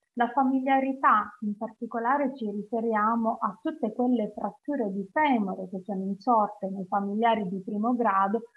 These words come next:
soprattutto se insorte prima dei settantacinque anni.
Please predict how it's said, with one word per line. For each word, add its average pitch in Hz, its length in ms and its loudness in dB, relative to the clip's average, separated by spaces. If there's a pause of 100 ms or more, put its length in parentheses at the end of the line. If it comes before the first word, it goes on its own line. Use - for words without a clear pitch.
(120)
soprattutto 262 640 -2
se 285 120 0
insorte 233 640 0
prima 226 320 0
dei 190 180 -4
settantacinque 190 1000 -6
anni. 208 500 -10